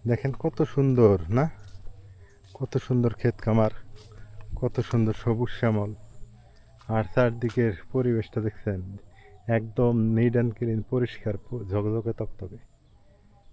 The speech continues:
দেখেন কি সুন্দর, যেদিকে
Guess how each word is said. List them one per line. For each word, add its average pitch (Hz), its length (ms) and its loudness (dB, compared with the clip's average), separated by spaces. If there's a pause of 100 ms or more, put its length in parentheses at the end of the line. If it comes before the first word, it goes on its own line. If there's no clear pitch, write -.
(640)
দেখেন 101 300 -8 (1200)
কি 120 120 -4
সুন্দর, 104 500 -2 (4000)
যেদিকে 131 420 2